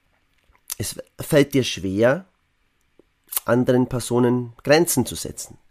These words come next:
Drittens die Bindungsstörung. Etwas überschattet dein Leben, ohne dass du es genau benennen kannst. Du spürst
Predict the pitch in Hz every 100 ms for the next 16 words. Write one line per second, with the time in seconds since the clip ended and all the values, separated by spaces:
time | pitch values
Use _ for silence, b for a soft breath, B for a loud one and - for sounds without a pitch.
0 | _ _ _ - - - - _ - -
1 | - - - - - - - - - -
2 | - - - - - _ _ _ - -
3 | 135 165 185 180 143 - 165 156 123 -
4 | 92 87 82 - _ _ B B B B
5 | B B B B B B B B B 139
6 | 170 170 165 151 143 339 - 127 117 120
7 | 143 120 90 85 - 107 107 104 - 98
8 | - - 110 110 120 110 110 110 120 139
9 | 131 101 101 - 117 - 143 143 - -